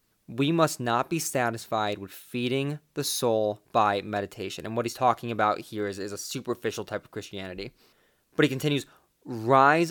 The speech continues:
up from the banquet and use the strength we have gained. Sitting at the feet of Jesus must be succeeded by following in his footsteps."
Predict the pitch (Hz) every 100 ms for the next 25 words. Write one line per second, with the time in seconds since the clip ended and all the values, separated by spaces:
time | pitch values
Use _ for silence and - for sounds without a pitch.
0 | - 147 143 - - 151 139 127 107 120
1 | 120 104 80 104 98 120 139 - 151 -
2 | 131 117 113 113 107 95 95 87 - -
3 | - 139 151 - 120 - - - - 135
4 | 143 127 113 120 120 117 - 113 135 -
5 | 151 143 - - 120 107 104 98 95 98
6 | - 113 113 120 127 131 113 107 107 -
7 | 90 - - - - -